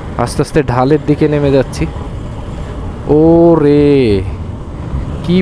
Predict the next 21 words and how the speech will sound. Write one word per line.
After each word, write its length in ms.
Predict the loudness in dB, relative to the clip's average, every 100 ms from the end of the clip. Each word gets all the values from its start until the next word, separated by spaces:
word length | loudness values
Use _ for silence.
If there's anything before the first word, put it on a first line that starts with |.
| 2
পরিমাণ 380 | 2 2 2 0 0
জিগজ্যাগ! 500 | 0 0 2 4 4 0 -8 -8 -6 -6 -6 -6 -8 -8 -8 -8 -10 -10 -6
এটা 120 | 0 0
আপনারা 320 | 0 0 2 2 0 -6 -6 0
ড্রাইভ 220 | 0 -2 0
করতে 240 | -2 2 2 2
না 60 | 0
আসলে 240 | 0 -2 0 2
বোঝা 200 | 2 4 4
যাবে 180 | 2 2
না, 80 | 0 -2 -12 -18 -16 -16 -16 -4 -2
বুঝতে 280 | -2 0 0
পারবেন 260 | 2 2 0
না। 60 | 2 4
এবার 160 | 2 2
ইঞ্জিন 240 | 0 0 2
যদি 120 | 4 6 4
অফ 80 | 4 2
করে 160 | 4 6
দেই, 140 | 6 4 -2 -18 -20 -20 -18 -18 -18 -6 0
দেখেন 240 | 2 0